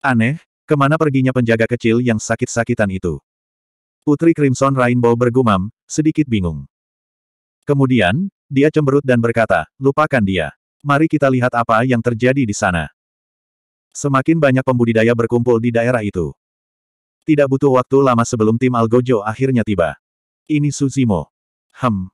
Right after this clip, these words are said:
Huyu dan yang lainnya sudah mati. Semuanya, hati-hati. Pemimpin pengawal eksekusi sangat berhati-hati.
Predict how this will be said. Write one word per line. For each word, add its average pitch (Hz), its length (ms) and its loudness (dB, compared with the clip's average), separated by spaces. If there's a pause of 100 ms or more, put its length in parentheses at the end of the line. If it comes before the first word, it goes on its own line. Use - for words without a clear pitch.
(160)
Huyu 139 240 2
dan 127 160 2
yang 123 160 0
lainnya 127 400 0
sudah 147 320 0
mati. 90 400 -4 (640)
Semuanya, 131 720 0 (240)
hati-hati. 123 640 -4 (800)
Pemimpin 143 480 0
pengawal 131 400 2
eksekusi 120 480 -2
sangat 131 320 -2
berhati-hati. 92 720 -4